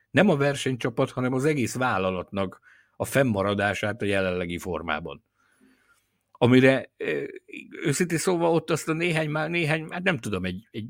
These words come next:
egy, egy másfél perc volt, amíg bandukoltunk, mert utána nyilvánvalóan ő bemenekült a, a Red Bull Hospitality-be, azért annyi idő alatt ezt, azt, azt ki lehet olvasni a,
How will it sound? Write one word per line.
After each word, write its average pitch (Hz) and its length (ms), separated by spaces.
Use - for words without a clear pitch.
egy, 110 160
egy 120 220
másfél 113 460
perc 98 280
volt, 98 200
amíg 98 220
bandukoltunk, 92 720
mert 101 120
utána 98 300
nyilvánvalóan 95 640
ő 90 80
bemenekült 87 680
a, 87 200
a 101 80
Red 110 160
Bull 123 180
Hospitality-be, 147 880
azért 139 320
annyi 180 260
idő 151 220
alatt 151 300
ezt, 139 240
azt, 117 160
azt 139 300
ki 143 100
lehet 104 280
olvasni 95 460
a, 87 200